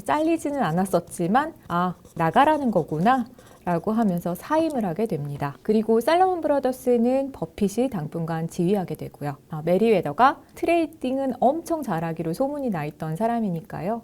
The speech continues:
"메가 펀드를 만들자"라고 해서 롱텀 캐피털 매니지먼트라고 하는 그 엘티씨엠을 만들었고, 엄청난 인재를 영입합니다.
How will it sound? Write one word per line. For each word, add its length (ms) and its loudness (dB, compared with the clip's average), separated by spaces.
"메가 300 4
펀드를 380 0
만들자"라고 1200 2
해서 380 0
롱텀 640 2
캐피털 440 0
매니지먼트라고 1300 -2
하는 340 -2
그 140 -4
엘티씨엠을 640 0
만들었고, 720 2
엄청난 720 4
인재를 520 0
영입합니다. 680 -2